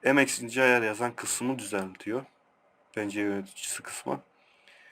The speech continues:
Simgeler de bu şekilde ayarlayabiliyorsunuz. Mesela simgeyi bu şekilde yaptığımızda pek bir değişiklik yok gibi. Ama yukarı baktığımızda imleciğimizin olduğu yerde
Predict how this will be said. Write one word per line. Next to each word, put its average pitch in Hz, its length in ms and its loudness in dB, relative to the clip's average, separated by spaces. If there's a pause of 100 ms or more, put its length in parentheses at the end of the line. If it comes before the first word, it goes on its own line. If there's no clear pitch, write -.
(100)
Simgeler 131 580 4
de 135 120 4
bu 143 60 -4
şekilde 117 400 2
ayarlayabiliyorsunuz. 113 880 -2
Mesela 120 280 0
simgeyi 123 460 -2
bu 135 40 -4
şekilde 113 380 0
yaptığımızda 110 720 -2
pek 131 180 -4
bir 131 60 -4
değişiklik - 440 -2
yok 127 200 -2
gibi. 101 180 -4 (720)
Ama 139 160 8
yukarı 127 420 2
baktığımızda 113 720 2
imleciğimizin 120 800 -4
olduğu 113 260 0
yerde 110 440 0